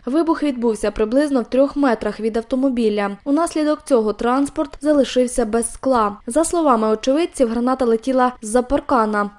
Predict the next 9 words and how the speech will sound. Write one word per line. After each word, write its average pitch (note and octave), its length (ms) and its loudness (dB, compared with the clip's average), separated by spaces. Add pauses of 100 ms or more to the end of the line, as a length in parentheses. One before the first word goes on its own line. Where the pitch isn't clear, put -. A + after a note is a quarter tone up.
Існує A#3 440 -2
думка, D4+ 360 -2
що A#3 220 -4
зловмисники C#4 840 -2
хотіли B3 420 2
влучити D4+ 520 -2
безпосередньо A#3+ 680 -2
в B3+ 40 -2
машину. G#3+ 640 -2